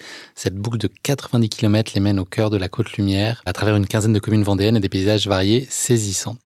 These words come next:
Au-delà de la barrière horaire de trois heures cinquante, les concurrents ne pourront pas poursuivre la compétition sur la partie, euh, vélo plus, euh, natation.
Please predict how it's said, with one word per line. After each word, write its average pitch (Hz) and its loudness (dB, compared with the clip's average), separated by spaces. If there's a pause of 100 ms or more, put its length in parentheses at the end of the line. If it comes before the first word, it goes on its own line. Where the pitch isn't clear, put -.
(140)
Au-delà 107 0
de 107 0
la 95 2
barrière 104 0
horaire 107 2
de 101 0
trois 117 -4
heures 110 -2
cinquante, 117 -4
les - -10
concurrents 110 -2
ne 107 0
pourront 95 -4
pas 117 -4
poursuivre 107 -6
la 98 0
compétition - -8
sur - -8
la 95 -4
partie, - -6
euh, 92 -2
vélo 101 0
plus, - -8
euh, 90 -4 (240)
natation. 110 -2